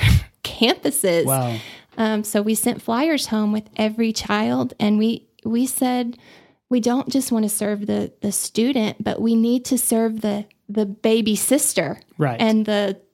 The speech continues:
Speaker 1: two-year-old brother," um, because that's gonna be where the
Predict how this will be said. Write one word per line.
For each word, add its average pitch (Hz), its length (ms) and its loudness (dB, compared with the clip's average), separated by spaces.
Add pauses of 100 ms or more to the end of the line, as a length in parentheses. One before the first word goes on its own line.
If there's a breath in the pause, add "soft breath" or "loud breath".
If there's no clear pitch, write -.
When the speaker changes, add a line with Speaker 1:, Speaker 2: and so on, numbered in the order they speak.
(100)
Speaker 1:
two-year-old 247 640 0
brother," 214 540 2 (680 loud breath)
um, 208 360 0
because 214 640 0 (260)
that's 277 340 4
gonna 202 220 2
be 196 200 2
where 190 260 2
the 190 320 -2